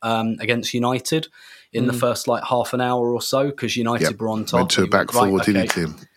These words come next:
Speaker 3: Yeah.
Speaker 1: Yeah, yeah. I see where this is going, and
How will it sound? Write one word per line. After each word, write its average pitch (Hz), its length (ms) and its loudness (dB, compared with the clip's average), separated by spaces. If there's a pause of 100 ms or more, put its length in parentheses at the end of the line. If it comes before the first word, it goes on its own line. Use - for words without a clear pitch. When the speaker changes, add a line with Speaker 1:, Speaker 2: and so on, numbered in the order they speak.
(240)
Speaker 3:
Yeah. - 140 0 (240)
Speaker 1:
Yeah, 135 240 2 (220)
yeah. 127 200 2 (240)
I 110 80 2
see 143 200 0
where 117 160 2
this 117 220 -2
is 117 60 -8
going, 113 440 0
and 110 240 -2